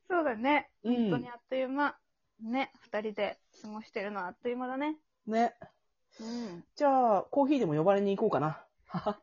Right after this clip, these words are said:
Speaker 1: <laughs> うん、それはちょっとお母さんがいるからね。
Speaker 2: あ、あ、同居だったんだね。<laughs> いっけね。ジョーク、ジョーク。<laughs>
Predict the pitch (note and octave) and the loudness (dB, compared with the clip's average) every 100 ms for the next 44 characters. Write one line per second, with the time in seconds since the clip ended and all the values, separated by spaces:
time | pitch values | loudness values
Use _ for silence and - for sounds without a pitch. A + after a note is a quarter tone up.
0 | - E4+ - - - - _ E4+ - - | -4 -4 -4 -18 -20 -20 _ -20 -18 -20
1 | - - - D4 C4+ D4 D#4 E4+ E4 - | -20 -20 -4 -2 0 0 2 0 0 -2
2 | B3 A#3 D#4+ E4+ D4+ A3 G3 F3+ D#3 D3+ | -4 0 0 2 0 -2 -10 -10 -10 -8
3 | G3 A#3+ C#4+ - _ - - - _ F#3+ | -6 -2 -2 -2 _ 4 4 2 _ 6
4 | C#4+ D4+ D#4 C4+ F#3+ F#3 - - C#4 - | 6 8 12 12 12 12 12 6 4 4
5 | C#4 _ F#4 - G4+ - G#4+ A#4+ B4 - | -2 _ 4 6 8 10 10 6 6 6
6 | - G#3 - A3 A3 A3+ - - - - | 4 0 10 12 12 8 2 -6 -6 -8
7 | D#4+ - A3 B3+ G#3+ A#3 A#3 G#3+ G3 | -8 6 12 12 12 12 12 12 12